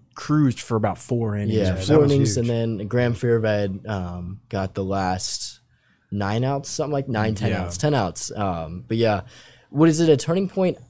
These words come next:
Speaker 2: for the Sunday? I don't know, because I think, I really think, I go back to that Miami, that Miami series, that Sunday start with,
Speaker 1: Yeah.
Speaker 2: even though they lost that game, you know, they kind of battled, but Gieber turned in a really, really solid start.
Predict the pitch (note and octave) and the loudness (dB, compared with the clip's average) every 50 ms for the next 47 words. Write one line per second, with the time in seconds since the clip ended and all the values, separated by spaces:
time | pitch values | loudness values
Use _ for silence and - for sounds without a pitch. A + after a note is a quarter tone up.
0 | _ _ _ _ _ - - D#3 C#3+ C#3+ - - D#3 D#3 D#3 D#3+ D#3 D3+ D3 - | _ _ _ _ _ -8 -4 0 0 0 0 0 0 2 2 4 4 4 2 2
1 | - - A#2 C3 C#3 C3+ B2 A2 A2 A#2 B2 C3+ C3 B2+ B2+ A#2 - B2+ A2 A#2+ | -2 0 2 2 4 4 2 2 2 2 2 2 2 0 0 0 0 0 2 2
2 | B2+ C3 D3+ C3+ A#2 F#2 A#2+ C3+ D#3 E3+ E3 - D3+ - C3+ C#3+ D#3 D3+ D3+ C#3 | 2 2 2 0 0 2 2 4 4 4 4 4 4 4 4 4 6 4 4 2
3 | - C#3 B2+ A#2 A#2 G#2+ G2 G2 F#2+ F2 E2+ G2 A2+ _ - - - _ _ - | 2 -2 -2 -2 -2 -2 -2 -4 -4 -6 -6 -8 -12 _ -20 -20 -20 _ _ -2
4 | A2 A#2 A#2 G#2+ G2+ G2 G#2 G2+ G2 - - G#2+ G2 G2 F#2+ F2+ G2+ F#2+ - - | -2 0 0 0 0 0 -2 -2 -2 -4 -2 -2 -2 -2 -2 -4 -6 -6 -6 -6
5 | - G2 F#2+ F2 F2+ - - G#2 F#2+ E2+ - F2 E2+ E2+ G#2 G#2+ G#2 G2+ D#3 D#3+ | -6 -6 -4 -6 -6 -6 -6 -6 -6 -6 -8 -10 -10 -10 -10 -4 2 4 4 6
6 | E3 E3+ D#3+ D3+ D3 C3+ B2+ B2 A#2+ B2 - - B2 A2 F#2 G#2 F#2 F2+ F2 F2+ | 6 6 6 6 6 6 6 4 2 2 0 -2 -2 -2 -2 -4 -4 -4 -6 -8
7 | G2+ - - - - - - - - A2+ A2+ G#2+ G2+ G2+ G2+ G2 A2+ A2 A2 - | -10 -12 -16 -20 -20 -20 -18 -8 -4 -2 0 2 2 2 2 4 2 2 2 0
8 | C#3 D3 D#3+ D#3+ C#3 A#2 B2 A#2 A#2 A#2+ A#2+ A2+ A2 G#2 G#2 - - - - - | 0 2 2 2 4 4 2 2 4 4 4 2 2 0 -2 -6 -10 -18 -20 -20
9 | _ _ - A2 C3 B2+ - A#2 C3 E3+ F3+ F3 E3+ C#3+ - D#3 C#3+ C3+ C3 A#2+ | _ _ -2 2 2 4 4 4 4 4 6 6 4 4 2 2 2 2 2 2
10 | A2+ G#2+ A2 G#2+ G#2 G2+ G2+ F#2+ F#2 - - - F#2 F#2 F2 F2 - - - - | 2 2 2 2 2 2 0 0 0 -2 -2 -2 -2 -4 -4 -8 -10 -10 -10 -10
11 | - - | -14 -16